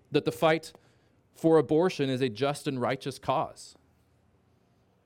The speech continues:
or that the fight for normalizing gen-, transgenderism and gay marriage is just and righteous. Now, while some of us may be reticent to see people as enemies, and I include myself in that,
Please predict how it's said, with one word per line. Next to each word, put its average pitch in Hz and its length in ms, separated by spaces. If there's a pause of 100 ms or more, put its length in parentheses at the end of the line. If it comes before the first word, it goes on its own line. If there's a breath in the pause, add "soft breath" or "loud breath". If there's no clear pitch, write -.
(560)
or 120 100
that 127 140
the 143 60
fight 156 300
for 156 120
normalizing 147 720
gen-, 139 360
transgenderism 139 800
and 113 140
gay 135 140
marriage 139 400
is 120 100
just 147 400
and 117 100
righteous. - 600 (3000 soft breath)
Now, 107 300 (200)
while 110 140
some 139 240
of 151 100
us 147 200
may 135 160
be 135 120
reticent 120 640
to 120 80
see 113 240
people 110 360
as 110 200
enemies, 104 640 (1600)
and 82 80
I 87 100
include 95 280
myself 95 400
in 82 120
that, 87 320